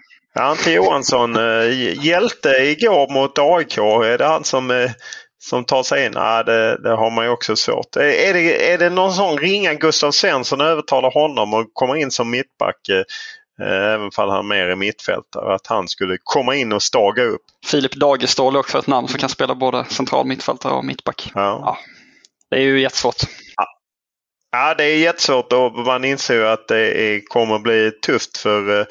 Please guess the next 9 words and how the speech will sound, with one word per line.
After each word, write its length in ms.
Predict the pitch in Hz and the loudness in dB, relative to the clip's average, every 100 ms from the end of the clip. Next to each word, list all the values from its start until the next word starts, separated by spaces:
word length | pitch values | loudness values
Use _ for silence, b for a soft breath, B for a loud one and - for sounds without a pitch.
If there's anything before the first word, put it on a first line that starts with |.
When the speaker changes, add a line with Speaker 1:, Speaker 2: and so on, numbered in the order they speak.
| B B - | B B -6
Speaker 1:
för 60 | |
Janne, 420 | 120 139 147 156 110 | -2 0 0 -2 -2
för 160 | 135 | 0
även 300 | 139 127 117 | 0 0 0
där 380 | 147 147 123 123 | 0 2 0 -2
har 300 | 131 117 120 | -2 0 2
han 120 | 131 | 2
ju 160 | 131 135 | 2 0
liksom, 500 | 131 135 139 131 127 | 0 -2 -2 -2 -4